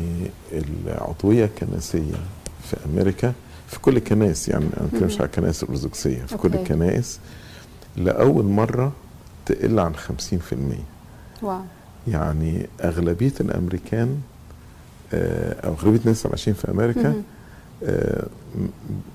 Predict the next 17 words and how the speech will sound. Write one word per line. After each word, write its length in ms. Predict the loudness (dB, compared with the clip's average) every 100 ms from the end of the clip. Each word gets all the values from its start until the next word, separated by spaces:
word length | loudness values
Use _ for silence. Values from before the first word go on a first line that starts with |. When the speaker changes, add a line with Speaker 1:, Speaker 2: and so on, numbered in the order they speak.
| 0
Speaker 1:
بيعلنوا 480 | 2 4 4 4 4
إن 60 |
هم 240 | 4 2 0
مش 160 | -2 2
جزء 200 | 2 2
من 160 | -2 -4
الكنيسة 420 | -2 -2 0 0
ومش 240 | 0 -2 -2
جزء 340 | 0 0 -2
من 220 | -2 -2 -2
ربنا 400 | -2 0 2 2
وما 260 | 2 0
بيؤمنوش 280 | 2 2 2
Speaker 2:
ألحدوا 280 | 2 2 2
Speaker 1:
بربنا. 160 | 2 2
Speaker 2:
يعني 180 | 0 0
تقريبًا؟ 460 | 0 0 -2 -2